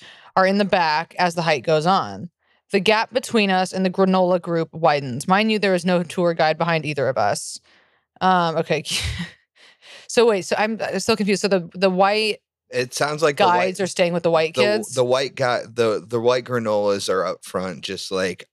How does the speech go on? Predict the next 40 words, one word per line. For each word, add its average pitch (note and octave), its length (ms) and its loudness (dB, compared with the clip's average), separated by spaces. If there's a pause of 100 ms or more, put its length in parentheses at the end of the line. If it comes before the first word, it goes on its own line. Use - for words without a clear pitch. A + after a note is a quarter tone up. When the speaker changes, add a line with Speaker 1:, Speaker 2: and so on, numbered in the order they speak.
Speaker 2:
on A#2 300 -6
this G2+ 200 -8
hike. F#2+ 540 -8 (180)
Speaker 1:
Right. F#3 380 2
Speaker 2:
And, G#2+ 240 -2
Speaker 1:
We're C4 140 2
gonna G3+ 160 -2
Speaker 2:
and F3+ 120 -2
Speaker 1:
do A#3 140 2
it. D#3 340 -2
Speaker 2:
yeah, F#2 540 -2
and G2+ 100 -4
all F#2+ 280 0
the F2+ 160 -6
kind F2+ 400 -10
of, D#2+ 360 -6
Speaker 1:
Yeah. F#3 420 2
Speaker 2:
you - 60 -8
know, - 80 -12
urbans F2 680 -6
are, F2 280 -6
um, D#2 360 -6 (640)
in G2 140 -14
the D#2+ 80 -12
back. - 360 -8
Speaker 1:
So - 220 0
the G#3+ 140 2
white G#3+ 260 0
kids A3 140 -6
and G#3 100 -4
the G3 60 -2
small G#3 380 2
mix G3+ 200 -4
of F#3+ 80 -8
the F#3 100 2
athletic F3+ 300 0
brown E3+ 200 0
folks F3 260 0
are F3+ 40 4
all D#3+ 160 2